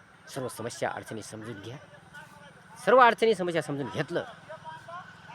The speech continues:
त्यांचा अभ्यास घेतला, बारकाईने त्याच्याकडे लक्ष दिलं, तर ते मुलं सुधारतील, चांगलं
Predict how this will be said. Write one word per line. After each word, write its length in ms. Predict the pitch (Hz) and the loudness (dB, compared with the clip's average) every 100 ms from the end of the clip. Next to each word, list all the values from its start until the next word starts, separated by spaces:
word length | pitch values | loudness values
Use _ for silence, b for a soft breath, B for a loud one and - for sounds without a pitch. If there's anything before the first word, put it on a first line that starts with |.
| - - - - - | -16 -14 -14 -14 -10
त्यांचा 220 | 151 139 | -4 2
अभ्यास 300 | 127 123 147 - | 2 4 2 2
घेतला, 340 | 151 175 147 - - - - - - - - - - - - | -2 0 0 0 -10 -12 -16 -16 -16 -16 -16 -18 -18 -18 -4
बारकाईने 460 | 131 139 - 147 143 | 2 2 2 0 0
त्याच्याकडे 220 | 139 123 | -4 -4
लक्ष 160 | 131 135 131 | -6 -6 -2
दिलं, 220 | 156 143 - - - | 0 0 -2 -12 -10
तर 80 | 131 | -8
ते 60 | |
मुलं 160 | 113 117 | -8 -8
सुधारतील, 460 | - 151 175 233 240 - | 2 4 4 0 -6 -6
चांगलं 240 | 143 131 | -4 -2